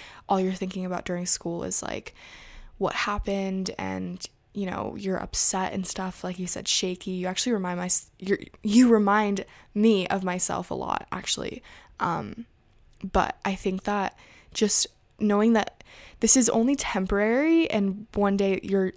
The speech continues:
actually gonna be okay from this is very comforting, and maybe that takes a while, but I think that overall you're gonna be okay, and the best thing that you can do for yourself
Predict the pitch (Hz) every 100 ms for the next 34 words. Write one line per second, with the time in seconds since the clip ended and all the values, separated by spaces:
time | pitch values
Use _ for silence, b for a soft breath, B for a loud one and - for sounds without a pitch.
0 | - 190 - 185 185 196 185 185 - 190
1 | 190 202 208 226 233 - - 196 180 -
2 | 190 190 196 - 185 202 240 285 302 -
3 | _ 196 190 185 190 - 190 190 190 -
4 | 175 - 190 - 185 180 180 185 233 311
5 | 311 B B - - 202 190 - 196 202
6 | 196 196 185 - _ _ 208 220 226 220
7 | 208 202 190 185 202 180 190 - 196 185
8 | 185 - 233 220 196 - 190 180 185 208
9 | 214 - 214